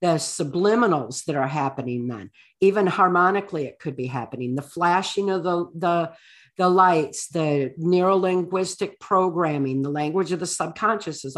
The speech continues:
all happening right at that moment when you're seeing that over and over and over again. And that's what they needed from that. It's not that they needed to see so many people killed by that one person as they needed to traumatize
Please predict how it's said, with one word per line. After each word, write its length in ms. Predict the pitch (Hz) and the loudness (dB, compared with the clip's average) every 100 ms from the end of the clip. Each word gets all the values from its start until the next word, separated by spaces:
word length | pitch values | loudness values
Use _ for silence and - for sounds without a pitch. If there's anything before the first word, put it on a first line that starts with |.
| - | -6
all 160 | 165 151 | -4 -2
happening 560 | 165 170 170 143 131 | -2 -4 -4 -4 -4
right 260 | 131 135 131 | -4 -4 -6
at 140 | 131 | -8
that 220 | 135 123 | -10 -6
moment 380 | 156 160 139 - - _ _ | -4 -2 -2 -4 -14 _ _
when 220 | 147 147 | -4 -2
you're 80 | 151 | -2
seeing 360 | 147 170 175 143 | -4 -4 -2 -2
that 140 | 139 | -4
over 360 | 139 131 127 135 | -6 -6 -4 -6
and 80 | 135 | -6
over 400 | 101 123 127 127 | -6 -8 -8 -6
and 100 | 127 | -6
over 380 | 120 117 120 117 | -8 -12 -10 -10
again. 460 | 120 143 113 101 _ _ - _ - | -8 -8 -8 -14 _ _ -20 _ -6
And 340 | 139 135 127 _ - | -4 -2 -6 _ -10
that's 380 | 131 175 180 196 | -2 -2 -2 -6
what 140 | 185 | -2
they 120 | 156 | 0
needed 380 | 151 147 135 123 | 2 0 0 -6
from 260 | - 139 151 | -4 -2 0
that. 300 | 165 127 - | -2 -4 -8
It's 160 | - 180 | -6 -2
not 220 | 180 180 | -2 -2
that 140 | 143 | -6
they 120 | 147 | -2
needed 360 | 147 151 139 135 | 0 0 -2 -4
to 200 | 143 135 _ _ | -6 -6 _ _
see 280 | - - 185 | -14 -2 0
so 220 | 175 175 | 0 -2
many 400 | 151 147 139 135 - - | -2 0 -2 -4 -8 -6
people 360 | 170 160 139 | -4 -2 -6
killed 380 | 135 - 160 143 | -8 -6 -4 -4
by 160 | 135 131 | -6 -6
that 220 | 139 - | -8 -8
one 180 | 127 123 | -8 -8
person 540 | - 190 190 139 123 _ _ _ - | -6 -4 -4 -8 -10 _ _ _ -6
as 320 | 139 131 - - | -4 -4 -10 -6
they 240 | 135 135 143 | -4 -4 -6
needed 320 | 143 135 131 | -4 -4 -8
to 60 | |
traumatize 800 | 127 - 117 113 127 117 104 - | -12 -12 -10 -12 -12 -12 -12 -16